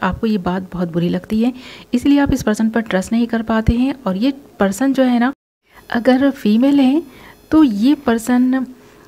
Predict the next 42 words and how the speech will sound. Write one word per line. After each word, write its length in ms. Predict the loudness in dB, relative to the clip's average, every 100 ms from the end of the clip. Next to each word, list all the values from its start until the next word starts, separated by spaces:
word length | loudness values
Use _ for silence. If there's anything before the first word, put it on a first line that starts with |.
| -20 -20 -2
इसलिए 300 | -2 2 2
trust 300 | 4 2 0
नहीं 140 | -2 0
कर 160 | 0 0
पा 180 | 0
रहे 220 | 2 0 -2 -4
आप 160 | -6 -2
पर 180 | -2 -2
क्योंकि 420 | -2 -2 -2 -4 -4
आप 180 | -2 -2
इनको 180 | -2
trust 320 | -2 -2 -2 0
नहीं 160 | -2
दिला 200 | -2 -4 -4
पा 160 | -4
रहे 120 | -2
हैं। 340 | -2 0 0 -2 -6 -20 -20 -16 -2
कहीं 180 | 0 2
ना 80 |
कहीं 200 | 0 -2 -2
आपके 240 | -2 -2 -2
behavior 480 | -2 -2 0 0
में 120 | 0 -2
इस 140 | -2
person 340 | -4 -2 -2 -2
को 180 | -2 -6 -14 -20 -6
एक 120 | -4 -2
ऐसी 220 | -2 -2
चीज़ 280 | -4 -4 -4
नज़र 200 | -4 -4
आती 320 | -4 -4 -4
है 100 | -4
कि 240 | -6 -8 -8 -10
आप 220 | -6 -4
इस 120 | -4
person 360 | -4 -4 -2 0
को 160 | -2
for 200 | -2 -4
granted 460 | -2 -4 -4 -4 -2
ले 100 | -2
रहे 120 | 0
हैं 340 | 0 0 -2